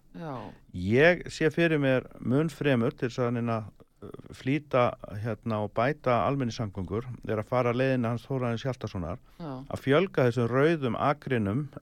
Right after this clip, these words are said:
Speaker 2: á öxlum vegana alla leið upp í Mosfellsbæ.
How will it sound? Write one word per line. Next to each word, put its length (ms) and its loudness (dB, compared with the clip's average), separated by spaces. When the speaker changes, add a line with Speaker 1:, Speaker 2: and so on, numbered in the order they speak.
Speaker 2:
á 120 0
öxlum 560 0
vegana 480 2
alla 340 -2
leið 180 0
upp 160 -2
í 80 0
Mosfellsbæ. 400 -4